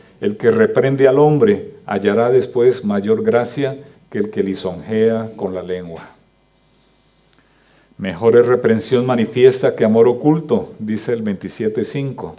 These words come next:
"Corrige a tu hijo y te dará descanso y dará alegría a tu alma".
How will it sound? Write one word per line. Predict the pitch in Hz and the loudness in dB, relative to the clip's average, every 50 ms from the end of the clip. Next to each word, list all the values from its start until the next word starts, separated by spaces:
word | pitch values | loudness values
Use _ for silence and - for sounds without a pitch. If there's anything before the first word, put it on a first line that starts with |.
| - _ _ _ _ _ _ _ _ _ _ _ _ _ _ _ _ _ _ _ _ - | -20 _ _ _ _ _ _ _ _ _ _ _ _ _ _ _ _ _ _ _ _ 0
"Corrige | 156 120 113 - 160 170 160 151 165 | 2 2 4 4 4 2 0 0 -2
a | 156 - | 0 2
tu | 156 147 156 | 4 4 4
hijo | 165 170 160 - 156 135 113 101 - - - - _ _ _ _ | 4 2 0 -2 -2 -2 -2 -2 -6 -10 -20 -20 _ _ _ _
y | - 107 | -14 -4
te | - 117 | 0 2
dará | 107 107 110 113 120 | 2 4 4 4 4
descanso | 135 135 127 127 - 139 135 143 143 139 - 151 147 127 110 - | 2 2 0 0 -2 -2 0 0 -2 -2 -2 -4 -4 -4 -6 -8
y | 117 104 | -6 -4
dará | 104 98 98 107 117 127 127 127 - - - - _ - | -2 -2 -2 -2 -2 -2 -4 -6 -10 -16 -20 -20 _ -6
alegría | 113 110 107 98 95 101 101 110 113 113 113 113 113 110 110 - - _ _ _ _ _ _ _ _ | -4 0 2 2 2 2 0 -2 -2 0 0 -2 -2 -4 -10 -14 -20 _ _ _ _ _ _ _ _
a | - 92 | -12 -12
tu | - - 104 92 92 92 | -10 -10 -8 -8 -6 -6
alma". | 95 95 90 87 82 73 | -6 -6 -8 -12 -16 -18